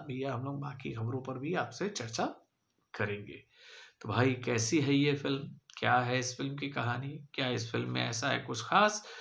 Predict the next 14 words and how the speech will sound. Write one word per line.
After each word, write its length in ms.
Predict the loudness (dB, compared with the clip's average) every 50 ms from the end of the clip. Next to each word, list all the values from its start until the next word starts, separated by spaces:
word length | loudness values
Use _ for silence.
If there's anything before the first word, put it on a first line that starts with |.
| -16 -16 -18 -4 0
कि 80 | 4
भैया, 220 | 6 6 6 6 6
इस 180 | 4 2 0 0
फिल्म 160 | 0 2 2
को 80 | 2 2
लेकर 300 | 4 2 2 2 0 0
हम 160 | 0 0 -2
कह 180 | -2 0 0
सके 300 | 0 0 0 -2 0 2
ये 180 | 2 4 4 4
बात 400 | 6 6 6 6 6 4 0 -4 -12 -16 -16 -16 -16 -18 -20 _ 0
कि 80 | 2
भाई, 480 | 2 4 2 2 0 0 -2 -2 -4 -8 -14 _ _ _ _ _ _ _ _ _ _ _ _ _ _ _ _ -6
बॉलीवुड 580 | 0 4 6 6 8 8 8 8 6 6 4 2